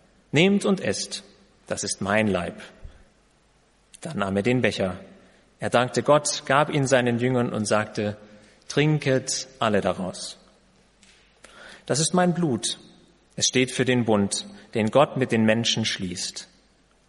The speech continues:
Mein Blut wird für die vielen vergossen werden zur Vergebung ihrer Sünden. Das sage ich euch. Ich werde von jetzt ab keinen Wein mehr trinken, bis zu dem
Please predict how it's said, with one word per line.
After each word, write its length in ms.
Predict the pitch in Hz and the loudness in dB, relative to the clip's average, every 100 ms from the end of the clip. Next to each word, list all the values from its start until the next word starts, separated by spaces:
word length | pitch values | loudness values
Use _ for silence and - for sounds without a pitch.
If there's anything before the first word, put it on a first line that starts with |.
| _ _ | _ _
Mein 340 | 101 104 131 123 | 0 2 2 0
Blut 460 | 131 143 147 - - - - _ - | 0 0 -2 -6 -12 -20 -20 _ -2
wird 140 | 139 | 0
für 120 | 165 | 0
die 100 | 165 | -2
vielen 340 | 160 180 185 180 | 2 4 4 4
vergossen 640 | 147 131 135 - 143 127 | 2 2 0 0 -2 2
werden 400 | 127 127 131 120 | 4 2 -2 -4
zur 180 | - 113 | -6 -4
Vergebung 760 | - 98 107 123 120 113 113 | -2 -2 0 0 2 0 0
ihrer 300 | 104 104 104 | -2 -2 -2
Sünden. 480 | 101 95 92 95 90 - _ _ _ _ _ _ _ _ _ _ - _ _ _ _ | 0 -2 -4 -8 -12 -16 _ _ _ _ _ _ _ _ _ _ -20 _ _ _ _
Das 240 | 160 165 | 2 2
sage 300 | - 107 98 | 4 4 2
ich 200 | 104 95 | -2 -4
euch. 340 | 98 92 92 - - - | 0 0 -2 -10 -16 -8
Ich 160 | 127 143 | -2 2
werde 220 | 156 156 | 4 4
von 240 | - 147 | 2 2
jetzt 440 | 147 165 - - - | 4 2 0 -4 -2
ab 360 | 123 - - | -2 -4 -12
keinen 440 | - 135 151 170 131 | -2 2 4 4 4
Wein 300 | 113 135 147 | 4 4 2
mehr 220 | 107 98 | 2 0
trinken, 520 | - 110 123 139 147 - - - | -2 -2 -2 -4 -4 -6 -6 -2
bis 220 | 143 - | -2 0
zu 120 | 131 | -2
dem 560 | 120 156 226 240 208 | 2 4 4 4 0